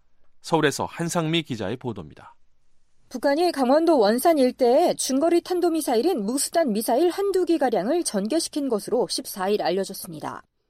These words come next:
Speaker 2: 이 미사일은 이동식 발사대가 장착된 발사 차량에 탑재된 것으로 전해졌으며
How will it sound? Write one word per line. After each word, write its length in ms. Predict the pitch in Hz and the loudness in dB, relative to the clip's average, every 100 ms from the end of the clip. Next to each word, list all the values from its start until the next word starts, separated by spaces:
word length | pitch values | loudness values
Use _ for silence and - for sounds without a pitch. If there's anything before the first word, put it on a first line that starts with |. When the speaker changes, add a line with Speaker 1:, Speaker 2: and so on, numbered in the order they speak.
| _ _ _ _ _ 214 | _ _ _ _ _ -6
Speaker 2:
이 60 | |
미사일은 500 | 208 208 214 254 311 | -4 0 0 0 -2
이동식 460 | - 214 320 339 - | -4 -2 0 -2 -2
발사대가 600 | 220 202 311 302 285 269 | -2 -2 0 0 0 -2
장착된 560 | 262 190 226 - 311 349 | -2 -4 -4 -2 -2 -2
발사 340 | 190 180 285 | -4 -2 -2
차량에 460 | 277 320 285 226 160 | -2 -2 0 0 -2
탑재된 480 | 269 - 285 254 | -6 -6 -2 -2
것으로 320 | 220 185 185 196 | -2 -4 -4 -4
전해졌으며 720 | 196 196 202 - 185 262 | -4 -4 -6 -6 -4 -2